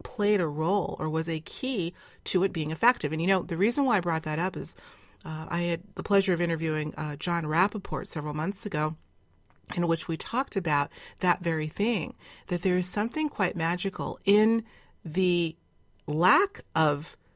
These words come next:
a particular modality and just winging it, just playing with certain, uh, processes. And you know what he said? You know what Doctor Pearl said? He said, "You know what?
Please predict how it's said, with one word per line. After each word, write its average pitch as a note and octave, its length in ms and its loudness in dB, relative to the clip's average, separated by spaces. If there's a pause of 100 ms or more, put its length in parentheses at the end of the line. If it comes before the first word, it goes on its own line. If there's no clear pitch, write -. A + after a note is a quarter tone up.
(260)
a D#3 60 0
particular D3+ 920 -2
modality C#3 800 -2 (320)
and G3 120 2
just D4 300 0 (260)
winging F3 540 6
it, - 380 -6 (320)
just - 460 2 (180)
playing G3 640 2
with C#3+ 200 -2 (280)
certain, - 420 -4 (320)
uh, D3 160 -2
processes. - 920 -4 (460)
And C4 140 6
you C4+ 40 4
know D4+ 120 2
what E4+ 100 2
he D#4+ 80 2
said? G#3+ 380 0
You G3+ 60 0
know F#3+ 120 2
what F#3+ 140 0
Doctor F3+ 260 -4
Pearl D#3 240 -6
said? F3+ 220 -4
He A3+ 140 -8
said, C#4+ 180 -4
"You C#4+ 60 -4
know D4+ 120 2
what? D4+ 240 2